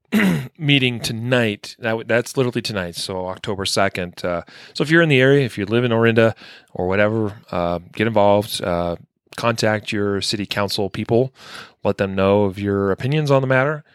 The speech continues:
and, uh, yeah, there you have it. So I, I much rather would, as a community, as a firearms industry, police ourselves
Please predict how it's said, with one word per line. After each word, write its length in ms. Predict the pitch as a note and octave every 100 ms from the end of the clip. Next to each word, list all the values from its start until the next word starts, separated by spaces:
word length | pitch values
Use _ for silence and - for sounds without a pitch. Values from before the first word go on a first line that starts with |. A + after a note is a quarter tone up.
| _ _ -
and, 420 | G2+ G2+ G2 G2
uh, 320 | G2+ G2+ G2+ G2+ _ - - - -
yeah, 180 | A2+ F#2+
there 140 | G2
you 80 | G2
have 180 | G#2+ F#2
it. 120 | -
So 320 | - F2+ F2 - B2
I, 120 | B2
I 100 | C#3
much 220 | E3+ -
rather 240 | A3+ G#3 F#3+
would, 220 | D3+ - _
as 260 | C3+ C#3+ C3+
a 60 |
community, 520 | - A#2 A#2 G#2+ F#2+
as 240 | F#2+ A2+ A#2
a 120 | A2+
firearms 380 | - A#2+ A#2+ A2+
industry, 460 | - B2+ A2+ - G#2
police 400 | - E3 E3+ A#2+
ourselves 720 | A#2+ - G2+ F#2 E2 -